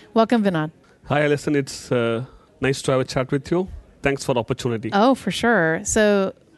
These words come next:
Speaker 1: Vinod, why don't you just start and, uh, by describing Multicoreware's business,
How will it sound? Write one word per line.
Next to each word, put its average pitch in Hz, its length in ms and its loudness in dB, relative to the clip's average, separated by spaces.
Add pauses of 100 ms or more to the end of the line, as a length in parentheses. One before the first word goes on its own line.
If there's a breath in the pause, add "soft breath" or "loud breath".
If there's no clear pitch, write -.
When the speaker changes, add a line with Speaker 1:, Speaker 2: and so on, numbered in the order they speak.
(120)
Speaker 1:
Vinod, 226 240 2
why 233 100 4
don't 269 240 2
you 269 160 2
just 202 220 -2
start 180 460 2
and, 170 400 -4
uh, 165 260 0
by 180 240 -2
describing 196 540 0
Multicoreware's 170 1040 0 (320 loud breath)
business, 254 440 0